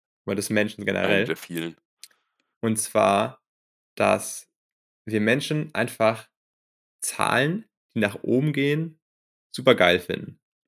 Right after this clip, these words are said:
Speaker 2: Man weiß nicht warum, es ist einfach eine schöne Sache.
Speaker 1: Es ist einfach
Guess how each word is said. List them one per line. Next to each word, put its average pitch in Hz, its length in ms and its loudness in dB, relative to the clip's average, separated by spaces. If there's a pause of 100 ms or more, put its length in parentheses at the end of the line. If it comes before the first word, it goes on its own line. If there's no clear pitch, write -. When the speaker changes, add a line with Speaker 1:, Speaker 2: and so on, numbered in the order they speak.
(480)
Speaker 2:
Man 82 120 -8
weiß 85 340 -2
nicht - 200 -12
warum, 78 320 -6
es 73 160 -12
ist 76 120 -12
einfach 78 420 -8
eine 78 180 -8
schöne 78 300 -10
Sache. 73 320 -10 (960)
Speaker 1:
Es 127 140 -4
ist 139 120 -2
einfach 139 600 2